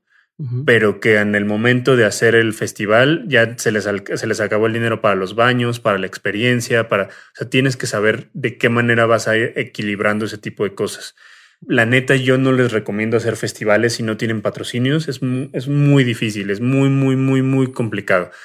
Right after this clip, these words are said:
Speaker 2: Si no tienes
Speaker 1: Claro.
Speaker 2: patrocinios, si no conoces a las bandas, de verdad está muy jodido, güey. Y,
Speaker 1: Ok.
Speaker 2: pues, los eventos, pues, pues, aviéntense cosas pequeñas, pero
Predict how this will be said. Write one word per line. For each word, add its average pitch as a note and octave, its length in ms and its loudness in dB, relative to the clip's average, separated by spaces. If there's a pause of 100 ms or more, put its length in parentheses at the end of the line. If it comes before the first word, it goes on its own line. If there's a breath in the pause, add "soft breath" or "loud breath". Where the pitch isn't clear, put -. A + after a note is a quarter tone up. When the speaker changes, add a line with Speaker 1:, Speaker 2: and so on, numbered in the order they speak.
Speaker 2:
Si - 160 -4
no D3 120 4
tienes F3+ 220 2
Speaker 1:
Claro. B2 140 -10
Speaker 2:
patrocinios, A#2 480 -4
si - 100 -8
no B2 160 0
conoces B2+ 320 0
a G#2 40 -4
las F#2+ 180 -4
bandas, G#2+ 480 -2 (540 soft breath)
de B2+ 100 -2
verdad G#2 260 2
está A#2 280 -2
muy A#2+ 220 0
jodido, F#2+ 420 -2
güey. - 120 -20 (540)
Y, G#2 760 -2
Speaker 1:
Ok. - 160 -12
Speaker 2:
pues, A2 160 0
los A2 180 -2
eventos, B2 440 2
pues, - 400 -8
pues, A#2 240 -8
aviéntense A#2+ 600 -2
cosas B2 260 -4
pequeñas, A#2 520 -2
pero G2 340 -2